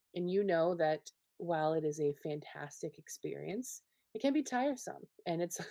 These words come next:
<laughs> it can be a lot of work to be going around the parks all days, and you need to take some rest days. And I know that as advisors, we absolutely recommend our clients to, you know, take a day off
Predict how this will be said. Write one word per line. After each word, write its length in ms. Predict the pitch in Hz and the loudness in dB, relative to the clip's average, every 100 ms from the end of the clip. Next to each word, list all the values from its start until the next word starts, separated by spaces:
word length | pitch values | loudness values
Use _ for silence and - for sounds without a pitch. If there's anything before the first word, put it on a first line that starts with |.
| - | 2
<laughs> 400 | 254 - - - | 2 0 -16 0
it 140 | - | 2
can 80 | 254 | 4
be 120 | 254 | 6
a 60 | 254 | 6
lot 240 | 214 214 | 8 6
of 80 | 226 | 6
work 240 | 196 214 220 | 8 6 6
to 80 | 196 | -2
be 100 | 170 | 0
going 260 | 165 165 | 2 0
around 200 | 160 156 | 2 0
the 40 | 156 | -2
parks 380 | 156 156 147 170 | 0 0 0 -4
all 120 | 151 | -4
days, 360 | 147 147 190 | -2 0 2
and 160 | 202 185 | 0 0
you 40 | |
need 140 | 196 214 | 0 0
to 80 | - | 0
take 180 | 247 240 | -2 0
some 140 | 226 | -2
rest 280 | 220 254 - - | -2 -2 -6 -6
days. 340 | - - - _ - - _ - | -4 -4 -10 _ -20 -20 _ 0
And 80 | 170 | 2
I 80 | |
know 180 | 170 175 | 4 6
that 120 | 165 165 | 6 6
as 140 | 156 | 4
advisors, 580 | 156 170 175 170 165 156 | 2 4 4 4 2 0
we 160 | 160 160 | -2 0
absolutely 800 | 160 160 165 160 160 170 165 151 | 0 0 -2 -6 -2 -2 -2 -2
recommend 520 | 156 151 156 147 147 | -2 -2 -2 -2 -2
our 140 | 143 143 | -4 -6
clients 560 | - 151 151 143 - - | -6 -6 -4 -6 -10 -8
to, 280 | 160 147 139 143 _ _ | -2 0 0 -2 _ _
you 100 | - | -2
know, 120 | 156 | 0
take 280 | 151 180 160 | 0 2 2
a 60 | 165 | 2
day 260 | 160 151 | 2 4
off 340 | 147 147 151 | 2 0 -6